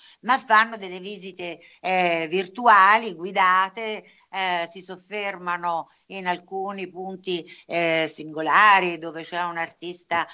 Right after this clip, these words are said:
eh, che ha lasciato un grande segno, quindi fanno, danno, eh, spiegazioni, eh, muovono chiaramente una serie di curiosità.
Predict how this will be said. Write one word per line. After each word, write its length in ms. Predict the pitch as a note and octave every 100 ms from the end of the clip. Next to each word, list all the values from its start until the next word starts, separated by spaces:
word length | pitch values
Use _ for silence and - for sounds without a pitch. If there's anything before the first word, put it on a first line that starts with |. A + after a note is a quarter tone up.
| - -
eh, 180 | D#3+ E3
che 120 | F3
ha 60 | D#3+
lasciato 500 | E3 - F3 F3 E3
un 80 |
grande 420 | D#3+ E3+ E3+ E3 E3
segno, 540 | G3 A#3 A3 F#3+ F3+
quindi 280 | F3 F3 E3
fanno, 440 | F3 F3 E3+ E3 - _
danno, 680 | F3 F3+ F#3 F3 - _ _
eh, 100 | E3+
spiegazioni, 1300 | E3 - G3 F3+ F3+ - G#3+ A#3 G#3+ G3+ G3 F3+ - - -
eh, 100 | F3+
muovono 600 | F#3 G3+ G#3 G3 F#3+ F#3
chiaramente 920 | F#3 F#3 F#3+ G3+ G3+ F#3 F#3+ F#3 _ _
una 240 | G#3 G3+
serie 320 | G3 G3+ G3
di 160 | F#3 F#3
curiosità. 680 | F#3+ F#3+ F3 F#3 F#3 D#3+